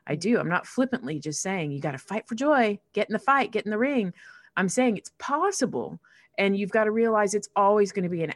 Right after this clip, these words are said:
Speaker 1: active, willing choice that you make daily.
Speaker 2: Mm.
Speaker 1: Um,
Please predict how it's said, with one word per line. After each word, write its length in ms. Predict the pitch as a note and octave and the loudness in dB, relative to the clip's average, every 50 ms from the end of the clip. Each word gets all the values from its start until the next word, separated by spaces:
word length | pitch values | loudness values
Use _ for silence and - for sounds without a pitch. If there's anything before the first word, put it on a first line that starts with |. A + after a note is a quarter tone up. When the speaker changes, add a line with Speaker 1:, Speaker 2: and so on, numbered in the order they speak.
| - - | -4 -2
Speaker 1:
active, 540 | D#3+ D#3 D#3 D#3 _ - E3 D#3 D3 E3 | -2 -2 -2 -4 _ -4 -4 -4 -4 -6
willing 420 | - D3+ D3+ D3 C#3 C#3 C#3+ C#3+ C#3+ | -6 -4 -4 -4 -4 -6 -8 -8 -10
choice 360 | C#3+ - D#3+ D3 C#3+ - - | -8 -6 -4 -4 -4 -6 -10
that 120 | - - | -12 -10
you 80 | - D#3+ | -8 -8
make 220 | D3 C#3 D3 D3+ - _ _ - | -6 -8 -8 -10 -14 _ _ -10
daily. 520 | - C#3+ C#3 D3 - - - - D#3+ E3 _ _ _ _ | -8 -6 -6 -8 -8 -12 -14 -16 -20 -20 _ _ _ _
Speaker 2:
Mm. 320 | G3+ G3 F3+ E3+ E3+ E3+ E3 | -12 -10 -10 -10 -12 -12 -10
Speaker 1:
Um, 280 | C#3+ C#3 C#3 C#3 C#3+ | -10 -10 -10 -12 -14